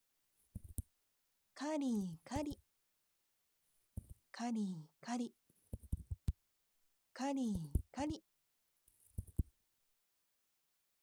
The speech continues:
と、耳の周りの掃除はこのくらいにしておこうか。あまりやりすぎるのも良くない。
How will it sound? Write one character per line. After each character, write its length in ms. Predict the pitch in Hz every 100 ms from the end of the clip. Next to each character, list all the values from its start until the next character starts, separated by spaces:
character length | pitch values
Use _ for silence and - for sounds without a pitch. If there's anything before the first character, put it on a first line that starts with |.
| _ _ _ _ _ _ _ - 220 - _
と、 160 | 320 320 - - - - _ _ _ _ _ _ _ _ _ _ _ _ _ _ _ _ _ -
耳 340 | 196 240 320
の 80 | 330
周 360 | 320 302 302
り 120 | 285 277
の 120 | 285
掃 300 | - 254 254
除 180 | 226 262
は 220 | 269 - _ _ _ _ -
こ 160 | 185
の 140 | 208 269
く 160 | 277
ら 160 | 262 254
い 100 | 240
に 160 | 220
し 80 | 214
て 160 | - 214
お 140 | 202
こ 180 | 196 214
う 60 | 208
か。 280 | 180 160 - _ _ _ _ _ _ _ _ _ _ _ _ _ _ _ _ _ _ _ _ _
あ 120 | 180
ま 220 | 175 240 339
り 240 | 330 311
や 100 | 311
り 140 | 311
す 160 | 294 330
ぎ 180 | 302 294
る 80 | 254
の 160 | 226
も 200 | 220 269 - _ _ _ _
良 160 | - 208
く 180 | 208 160
な 200 | 147
い。 100 | 208